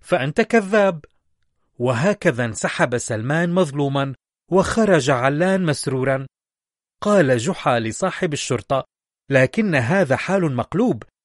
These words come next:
كيف تركت علانا يخرج دون أن يحلف؟"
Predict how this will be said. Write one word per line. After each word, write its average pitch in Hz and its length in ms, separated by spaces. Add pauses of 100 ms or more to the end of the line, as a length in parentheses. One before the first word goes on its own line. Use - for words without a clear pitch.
(160)
كيف 269 320
تركت 147 480
علانا 151 600
يخرج 147 440
دون 175 280
أن 190 240
يحلف؟" 143 540